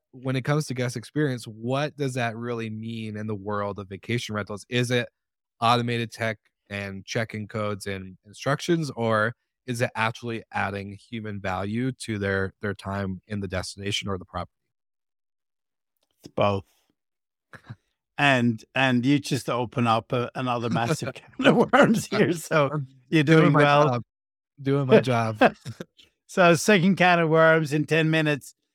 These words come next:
Speaker 2: Yeah, look,
Speaker 1: <laughs>
Speaker 2: I, I could not agree with you more. And, um, maybe a little bit of our own marketing. A G L is very aggressive now on building, uh, marketplaces, uh, uh, uh, sorry, landscapes on technology, uh, c-, uh, providers.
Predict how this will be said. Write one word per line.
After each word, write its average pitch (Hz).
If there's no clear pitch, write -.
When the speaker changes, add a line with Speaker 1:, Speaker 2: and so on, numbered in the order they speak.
Speaker 2:
Yeah, 170
look, 170
Speaker 1:
<laughs> -
Speaker 2:
I, 170
I 175
could 165
not 170
agree 151
with 135
you 135
more. 120
And, 127
um, 123
maybe 156
a 143
little 139
bit 135
of 127
our 139
own 139
marketing. 135
A 135
G 135
L 123
is 120
very 143
aggressive 123
now 131
on 127
building, 127
uh, 123
marketplaces, 127
uh, 120
uh, 135
uh, 139
sorry, 139
landscapes 131
on 117
technology, 127
uh, 117
c-, -
uh, 127
providers. 120